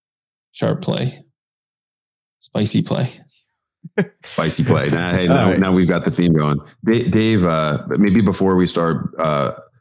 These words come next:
Speaker 2: uh, talking a little bit more about the quarterbacks, how are you
Speaker 3: Yep.
Speaker 2: feeling about this, this Dallas San Francisco game with a night to think about it?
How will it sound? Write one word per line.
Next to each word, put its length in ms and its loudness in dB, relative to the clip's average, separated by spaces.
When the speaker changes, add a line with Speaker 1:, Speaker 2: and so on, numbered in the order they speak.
Speaker 2:
uh, 220 0
talking 280 0
a 40 2
little 140 2
bit 140 0
more 200 2
about 200 -2
the 60 -4
quarterbacks, 720 -4
how 120 -2
are 80 2
you 100 4
Speaker 3:
Yep. 80 2
Speaker 2:
feeling 280 2
about 260 -2
this, 280 -4
this 180 -2
Dallas 380 -2
San 140 -2
Francisco 460 -4
game 360 2
with 140 0
a 40 -2
night 260 0
to 100 -10
think 180 -4
about 280 -6
it? 40 -16